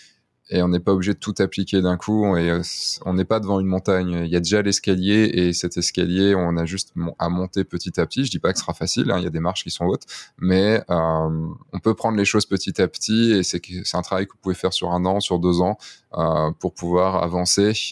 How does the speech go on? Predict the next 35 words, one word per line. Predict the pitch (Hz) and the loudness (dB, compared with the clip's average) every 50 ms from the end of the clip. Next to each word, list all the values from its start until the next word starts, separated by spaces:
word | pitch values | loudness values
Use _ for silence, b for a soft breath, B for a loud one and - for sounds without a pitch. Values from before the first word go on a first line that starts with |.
| - - | -8 -4
et | 87 85 | -2 0
aller | 82 82 82 87 90 | 2 2 2 2 2
de | 87 87 | 0 -2
plus | 80 - - 90 87 85 | -4 -6 -6 -4 -4 -2
en | 85 | -4
plus | 82 - - 98 104 98 | -4 -4 -4 -2 -2 0
dans | 92 92 87 | 0 0 0
le | 87 | 2
détail. | 85 87 80 - 92 98 107 98 | 0 0 0 0 0 0 0 0
Euh, | 82 - - - _ _ _ _ - - 87 | -2 -4 -8 -18 _ _ _ _ -8 -4 -2
enfin, | 82 85 87 85 80 80 85 82 85 - - - - - - - - - _ _ _ - 85 | -2 0 0 0 -2 -2 -2 -4 -6 -6 -6 -8 -10 -12 -14 -16 -18 -20 _ _ _ -6 -6
en | |
tout | 82 - | -4 0
cas, | - 117 117 | 0 0 0
tout | - 117 - | 0 -2 -2
est | 110 101 | -2 0
faisable, | - - 104 95 104 104 107 104 92 | 2 2 2 4 4 2 2 0 2
même | 92 98 101 98 | 2 2 2 2
pour | - 98 - | 0 -2 0
quelqu'un | - 95 85 - 101 101 110 | -2 -2 0 0 0 -2 -2
qui | - - 95 | -2 -2 -2
ne | 92 | 0
s'y | 87 - - 92 | 0 0 -2 0
connaît | - 101 95 90 87 | 0 2 2 2 2
pas | 82 98 | 2 0
en | 95 95 92 | 0 0 0
informatique, | 87 - - 87 87 82 80 - - 101 107 104 - | -2 -2 -2 -2 0 -2 -2 0 0 0 0 0 -2
pour | - 87 - | -6 -8 -6
quelqu'un | - 85 80 - - 92 92 90 | -6 -6 -4 -2 -2 -2 -2 -2
qui, | - - 87 87 85 82 - | -4 -4 -4 -4 -4 -6 -6
qui | - 82 | -8 -8
ne | 80 | -6
s'y | - - - | -6 -8 -6
connaît | - - 85 85 82 | -6 -4 -4 -2 -2
pas | - - 85 80 | 0 -2 -2 -2